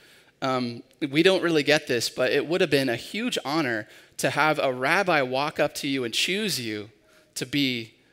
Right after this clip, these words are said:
a disciple. So for them, it was like, "Well, yeah, of course. This is the greatest honor I could ever think of." The other thing I want you to notice is that this demanded full-time devotion.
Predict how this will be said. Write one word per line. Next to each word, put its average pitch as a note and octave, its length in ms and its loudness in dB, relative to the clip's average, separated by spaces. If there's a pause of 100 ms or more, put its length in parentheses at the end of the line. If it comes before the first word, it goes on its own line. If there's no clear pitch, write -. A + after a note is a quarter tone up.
(160)
a C3 60 -4
disciple. B2 640 -6 (400)
So C#3+ 200 0
for C#3 160 -4
them, D#3 280 4
it C3 100 0
was C3 160 -2
like, A#2+ 360 0 (240)
"Well, E3+ 120 0
yeah, D3+ 260 2
of - 120 -8
course. - 580 -2 (300)
This D3+ 120 0
is E3 120 0
the F3 80 2
greatest D3+ 480 2
honor D#3 280 2
I C3 100 2
could - 160 -8
ever C3 220 -4
think D#3 280 -4
of." G#2 320 -8 (1000)
The C3+ 100 4
other G#3+ 140 6
thing D#3 180 2
I C#3+ 60 2
want C#3 180 0
you C3+ 60 0
to B2+ 100 -2
notice C3 340 -2
is B2+ 120 -8
that C3+ 220 -2
this E3 180 -2
demanded C#3 460 0
full-time B2+ 640 -6
devotion. A2+ 560 -6